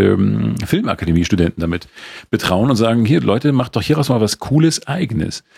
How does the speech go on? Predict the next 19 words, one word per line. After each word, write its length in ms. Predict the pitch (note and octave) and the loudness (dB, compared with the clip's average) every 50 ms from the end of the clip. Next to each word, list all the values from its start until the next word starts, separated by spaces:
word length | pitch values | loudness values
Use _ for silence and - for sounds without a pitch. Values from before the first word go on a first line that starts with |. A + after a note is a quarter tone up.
| - _ _ _ _ | -20 _ _ _ _
Und 120 | - G2+ A#2 | -2 0 0
wir, 120 | C#3+ - | 0 2
wir 160 | A#2 A2+ G2 | 2 4 4
wissen, 220 | A2+ B2+ - D#3+ B2 | 4 2 4 2 2
wir 120 | A2+ G#2+ | 2 2
fangen 260 | - A#2 A2+ A2+ F#2+ | 2 2 2 2 2
dann 120 | - G#2+ A2 | 2 0 2
und 80 | G2+ G#2+ | 2 0
dann 80 | - | 0
an 180 | F#2+ F#2+ F#2 F2+ | 0 0 0 -2
zu 140 | - - - _ | -6 -12 -6 _
drehen 500 | - E2+ F2+ A#2 D#3 F#3+ G#3+ A3+ A3+ A3 - _ | -2 0 2 2 2 2 2 2 0 -4 -6 _
und, 300 | - B2 A2+ - - - | -4 -4 -4 -4 -4 -2
ähm, 440 | - A2 A2+ A2 A2+ A#2+ A#2 A#2 G#2+ | 0 2 2 2 2 0 -2 -4 -2
gut, 280 | - A#2+ G2+ F2+ - _ | 0 0 0 0 0 _
äh, 400 | A2 G#2 G2 F2+ - - - - _ _ _ _ | -2 0 2 2 2 0 -4 -10 _ _ _ _
euch 120 | G2+ F#2+ G2+ | -4 0 2
werden 220 | A2 G#2+ G#2+ G2+ | 2 2 2 2
die, 300 | F#2+ F#2+ F#2 F#2+ F#2+ - | 2 2 2 2 0 -2